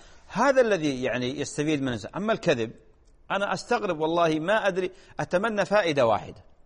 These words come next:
يحصل عليها، آه، اللي يكذب كذبة إبريل، فائدة واحدة، كلها سيئات وكلها بلاء وكلها وزر وكلها إثم وانغماس والعياذ بالله، انغماس فيها، وبعدين انتشارها في الناس خطر،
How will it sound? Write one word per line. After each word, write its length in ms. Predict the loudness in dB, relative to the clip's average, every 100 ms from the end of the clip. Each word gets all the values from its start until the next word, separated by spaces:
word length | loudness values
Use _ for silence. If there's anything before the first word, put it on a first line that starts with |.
| _ -20 _ -8
يحصل 440 | -6 -4 -2 0
عليها، 500 | 0 0 0 -2 -4 -8 _ _ _ -10
آه، 220 | -4 -2
اللي 160 | 0 0
يكذب 300 | 0 -4 -6
كذبة 300 | -4 -4 -4
إبريل، 340 | -6 -6 -6 -10 -4
فائدة 400 | 0 0 0 -4
واحدة، 220 | -6 -12 -20 -20 -8
كلها 420 | -6 -2 -2 -2
سيئات 600 | -2 -4 -2 -2 -2 -4
وكلها 440 | -8 -6 -2 2 4
بلاء 360 | 4 4 0 -6 -20 _ -12
وكلها 600 | -8 -2 -2 2 2 2
وزر 480 | 2 0 2 0 -2 -18 _ -16
وكلها 440 | -6 -2 2 2
إثم 240 | 0 -2 -4
وانغماس 720 | -2 0 2 2 0 -6 -12 -20 -20 -8
والعياذ 400 | -4 2 2 2
بالله، 420 | -2 -2 0 -2
انغماس 460 | -4 -6 -2 -2 -2
فيها، 280 | 0 0 0 -6 -14
وبعدين 400 | -4 -2 0 -2
انتشارها 560 | -2 -6 0 2 4 0
في 80 | -4
الناس 460 | -6 -6 -8 -12 _ _ -20
خطر، 500 | -4 0 2 0